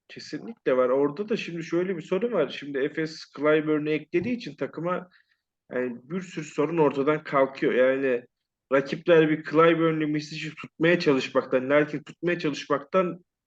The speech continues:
yani, Efes'in uzunlarını boş bırakıyor. Yani muhtemelen playoff'ta, Final Four'da Efes'in herhangi bir uzunu, Plyce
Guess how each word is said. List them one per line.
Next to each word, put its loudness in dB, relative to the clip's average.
yani, -2
Efes'in -4
uzunlarını -2
boş 0
bırakıyor. -6
Yani 2
muhtemelen 4
playoff'ta, 4
Final 2
Four'da -2
Efes'in -4
herhangi 0
bir -12
uzunu, -12
Plyce 2